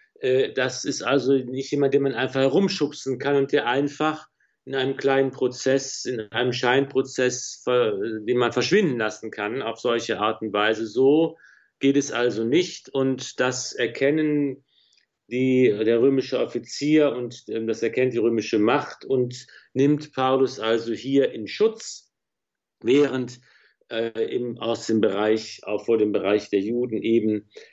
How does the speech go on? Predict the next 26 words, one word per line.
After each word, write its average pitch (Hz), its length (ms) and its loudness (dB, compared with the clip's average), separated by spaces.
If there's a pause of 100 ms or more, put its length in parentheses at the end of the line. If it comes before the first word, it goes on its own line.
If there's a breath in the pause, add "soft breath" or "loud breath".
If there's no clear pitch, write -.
(160)
äh, 107 260 6
hier 107 640 0
es - 220 -10
weiter 110 440 2
gärt 127 380 0
und 113 60 -8
die 101 60 -8
Stimmung, 135 720 0 (280)
ähm, 113 360 -2
äh, 107 200 -2
weiter 117 840 2
aufgepeitscht 139 1300 0
wird 143 420 0
und 120 500 -8 (560 soft breath)
hier, 120 500 2
ähm, 101 460 -2 (280)
es - 280 -4
also 104 260 0
darum 104 340 2
geht, 117 260 4
dass 104 200 0
man, 101 500 0 (520)
ähm, 95 600 0
Paulus 123 540 2
weghaben 92 560 -6
will. 85 180 -12